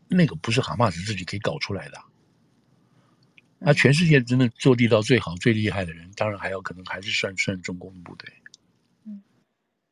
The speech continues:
Speaker 1: 那不，绝对不会是哈马斯弄出来，那是有人帮他的。问题是这个人帮他的是谁？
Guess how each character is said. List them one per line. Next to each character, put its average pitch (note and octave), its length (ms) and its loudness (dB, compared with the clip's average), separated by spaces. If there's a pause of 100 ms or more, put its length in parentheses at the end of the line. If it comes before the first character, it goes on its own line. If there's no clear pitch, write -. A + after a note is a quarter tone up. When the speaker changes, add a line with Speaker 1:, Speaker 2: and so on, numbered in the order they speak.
(380)
Speaker 1:
那 D#3 180 6
不， C#3 120 -2
绝 A#2+ 140 4
对 D3 100 6
不 A2 120 -8
会 A2 80 0
是 - 80 -8
哈 D#2 120 -8
马 G2 120 -6
斯 - 180 -12
弄 E2 100 -14
出 F2 140 -10
来， E2+ 120 -10
那 A#2 60 -2
是 A#2+ 180 2
有 A2+ 80 8
人 E2 180 -4
帮 G#2+ 160 2
他 G2+ 180 -2
的。 F#2+ 100 -10 (180)
问 D3 100 4
题 C3 80 4
是 B2 100 2
这 D3 40 6
个 A#2+ 80 4
人 G#2+ 120 -2
帮 A#2 120 6
他 A#2 120 0
的 A2+ 100 0
是 G#2 160 -2
谁？ - 260 -10